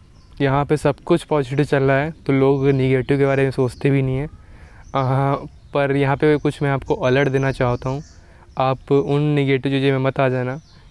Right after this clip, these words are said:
कि यहाँ पे बहुत सारे कॉइन्स आएंगे, जैसे कि सेफ मून था और भी कई कॉइन्स आएंगे।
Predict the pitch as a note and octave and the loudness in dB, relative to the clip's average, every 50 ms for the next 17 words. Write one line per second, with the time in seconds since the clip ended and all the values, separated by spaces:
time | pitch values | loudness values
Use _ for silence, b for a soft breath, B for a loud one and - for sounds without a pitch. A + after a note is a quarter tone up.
0 | b - - C#3+ C#3 C#3 C#3 C#3 C#3+ C#3+ C#3 D3+ C#3+ C3+ C3 C3 C3+ - - C3+ | b -8 -4 -2 0 0 0 0 0 0 0 0 0 2 0 0 -2 -2 -2 0
1 | C3 C3+ C3 - - B2+ B2+ B2+ C3 B2+ C3+ B2+ B2 A#2+ B2 B2 B2+ C3+ C#3+ - | 0 0 -2 -2 -2 -2 -2 -2 -2 -2 -4 -4 -2 -4 -2 -4 -4 -6 -8 -12
2 | - - - - - - - B2+ A#2+ A2+ - C3 B2 B2+ B2+ A#2+ - - B2 A#2+ | -20 -20 -20 -20 -20 -8 -4 -4 -4 -2 -4 -4 -4 -4 -6 -4 -2 -2 -2 -2
3 | - C3 B2 B2 B2 A#2+ - - B2+ C#3 - B B B B B B B B B | -2 -4 -6 -4 -6 -6 -6 -8 -8 -8 -10 B B B B B B B B B
4 | B B - - C3 B2 B2 C3 B2+ C3 B2+ C3 - C#3 C3 C3 - C3+ C3 C3 | B B -8 -2 0 2 2 2 2 0 0 0 0 -2 -2 -2 -2 -2 0 0
5 | C3 B2+ - C3 A#2+ A#2+ A#2+ B2+ C#3+ D#3+ | -2 -2 -2 -2 -2 -2 -4 -4 -6 -8